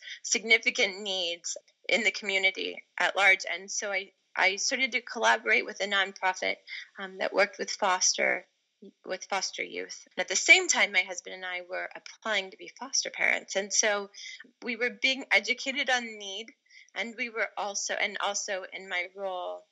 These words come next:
as a designer, I was organizing our company and also our customers to really what we were, we were adopting, quote unquote, adopting foster youth for Christmas to be able to give them the gifts that they deserve. So we did this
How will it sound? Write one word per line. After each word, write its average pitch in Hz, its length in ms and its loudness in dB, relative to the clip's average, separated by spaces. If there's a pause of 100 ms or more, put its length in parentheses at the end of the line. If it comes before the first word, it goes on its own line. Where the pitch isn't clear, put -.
(180)
as 196 140 -6
a 190 60 -8
designer, 277 440 2
I 202 260 6
was 175 160 -8 (160)
organizing 185 800 -6 (360)
our 185 460 -2 (340)
company 180 460 -10 (320)
and 220 180 -6
also 196 600 -2
our 175 340 -6 (100)
customers 185 760 -4 (260)
to 180 400 -2 (380)
really 190 260 -2
what 180 180 -2
we 170 80 -4
were, 175 140 -4 (180)
we 196 120 -2
were 180 100 0
adopting, 175 600 -2 (120)
quote - 240 -4
unquote, 165 340 -8
adopting 170 500 -8 (340)
foster 180 340 0
youth 170 260 -12
for - 160 -8
Christmas - 640 -6
to - 100 -6
be - 60 -4
able 165 120 -6
to 165 80 -12
give 160 160 -4
them - 180 -6
the 85 80 -4
gifts - 260 -4
that - 160 -8
they 85 280 -4 (340)
deserve. - 300 0 (240)
So 320 160 -6
we 285 160 -4
did 269 220 2
this 294 200 2